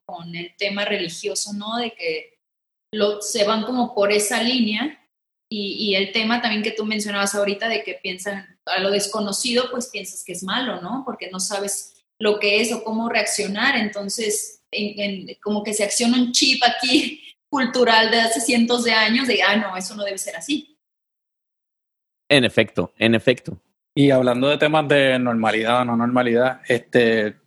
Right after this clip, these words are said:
Speaker 3: bueno, obviamente estamos viviendo en el medio de una pandemia. Este, ¿cómo, cómo tú crees que se ha visto, este, verdad? Afect-, obviamente se vio afectado la cuestión de la, de las fiestas,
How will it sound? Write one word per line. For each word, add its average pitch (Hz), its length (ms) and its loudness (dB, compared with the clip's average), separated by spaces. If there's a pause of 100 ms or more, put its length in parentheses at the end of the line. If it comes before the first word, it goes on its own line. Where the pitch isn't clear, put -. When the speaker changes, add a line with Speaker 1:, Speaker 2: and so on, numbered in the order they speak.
Speaker 3:
bueno, 117 180 2
obviamente 107 300 0
estamos 123 240 2
viviendo 123 300 4
en 127 60 4
el 120 80 2
medio 117 320 4
de 117 60 2
una 117 180 0
pandemia. 113 580 0 (420)
Este, - 480 0
¿cómo, 123 480 2
cómo 120 220 2
tú 131 80 4
crees 131 160 2
que 135 140 2
se 139 100 4
ha 131 140 6
visto, 123 840 2
este, 110 720 2
verdad? 123 400 4
Afect-, - 300 -2
obviamente 123 380 4
se 131 140 4
vio 117 140 4
afectado 120 480 2
la 120 120 2
cuestión 113 360 -2
de 117 80 2
la, 104 240 0
de 107 160 -8
las 104 180 -6
fiestas, 135 600 2